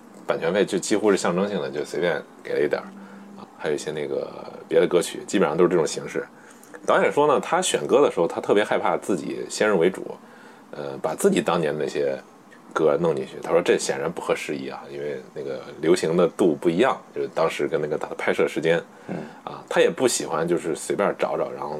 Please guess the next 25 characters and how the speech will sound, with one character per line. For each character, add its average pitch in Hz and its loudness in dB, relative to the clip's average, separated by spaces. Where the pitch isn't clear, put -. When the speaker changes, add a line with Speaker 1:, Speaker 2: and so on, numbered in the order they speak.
Speaker 1:
弄 87 2
一 73 0
些 87 0
随 - 0
机 95 2
的 95 4
东 76 0
西 73 -6
放 - -4
上 - -12
去， - -14
然 - -18
后 - -16
大 - -10
家 147 -6
可 - -10
能 131 -8
情 - -4
感 82 -2
上 73 -6
没 78 0
有 80 4
个 80 6
共 78 2
鸣。 69 -4